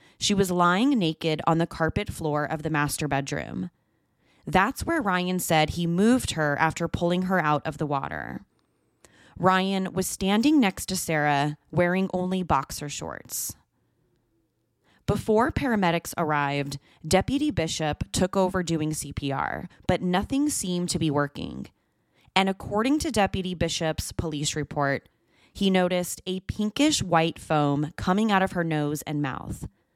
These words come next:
a telltale sign of drowning. When paramedics from the Hamilton Township Fire and Rescue Department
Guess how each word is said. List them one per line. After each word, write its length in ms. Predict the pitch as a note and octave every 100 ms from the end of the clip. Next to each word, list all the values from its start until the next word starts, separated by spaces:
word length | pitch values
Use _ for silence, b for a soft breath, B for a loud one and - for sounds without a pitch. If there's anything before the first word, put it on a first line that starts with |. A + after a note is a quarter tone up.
| _ _ -
a 100 | F#3+
telltale 640 | - G3 F#3+ A#3 - A3
sign 600 | G#3+ E3+ D3+ D#3 F#3+ A#3 - _ -
of 140 | F3
drowning. 640 | D#3+ C#3 C#3 C3+ - - - _ _ _ _ _ _ _ _ _ _ _ _ _ _ _ _ _ _
When 240 | F#3+ G#3 G#3+
paramedics 720 | G#3+ A#3+ C#4+ F3 D#3 - -
from 160 | F3 F3
the 80 |
Hamilton 540 | F3 F3+ G3 G3 B3+ B3+
Township 640 | E3 D#3 D3+ D3+ D3 -
Fire 380 | - D#3+ E3 F3+
and 160 | F#3
Rescue 320 | D3+ D3 - D3
Department 600 | - C#3 - C#3+ C3+